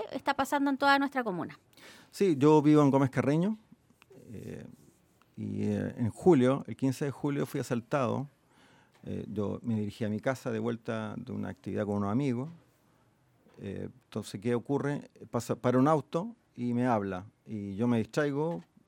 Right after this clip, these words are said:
Speaker 2: y el tipo, el segundo tipo, el segundo delincuente me ataca por la espalda, y cuando me ataca, me bota al piso y ahí me quiebra el húmero.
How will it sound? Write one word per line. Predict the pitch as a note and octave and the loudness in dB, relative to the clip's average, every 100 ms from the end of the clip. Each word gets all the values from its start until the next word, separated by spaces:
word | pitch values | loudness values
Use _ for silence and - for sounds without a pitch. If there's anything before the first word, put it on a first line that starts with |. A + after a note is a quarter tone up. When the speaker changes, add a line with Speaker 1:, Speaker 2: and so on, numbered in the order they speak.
| - - | -20 -14
Speaker 2:
y | F2 A#2+ | -4 -2
el | A2 | -2
tipo, | C3+ A#2 A#2+ A#2+ | 0 2 4 2
el | |
segundo | - B2 C3 C3 | 0 0 2 0
tipo, | C3 B2 C3+ F3 _ _ _ _ _ _ | -2 -2 -4 -8 _ _ _ _ _ _
el | |
segundo | G#2+ A2 | -2 2
delincuente | A#2 A#2 B2+ C#3+ C3+ | 4 4 2 0 2
me | B2+ | -2
ataca | B2 | 0
por | A#2+ | 0
la | A#2+ | -2
espalda, | A#2 - D3 D3 | -4 -4 -4 -4
y | |
cuando | C3 B2 | -2 0
me | A#2+ | -2
ataca, | A2+ C#3 D3+ D3 | -2 -4 -4 -8
me | - B2 A2+ | -4 -2 -2
bota | A2+ | 0
al | A2 | -2
piso | - C#3+ C3 | -4 -6 -4
y | C3 | -4
ahí | B2 C3 | -2 0
me | A#2+ | 0
quiebra | A2 A2+ G#2+ | -2 -2 -2
el | G2+ | -2
húmero. | G2 E2+ F2 | -4 -6 -10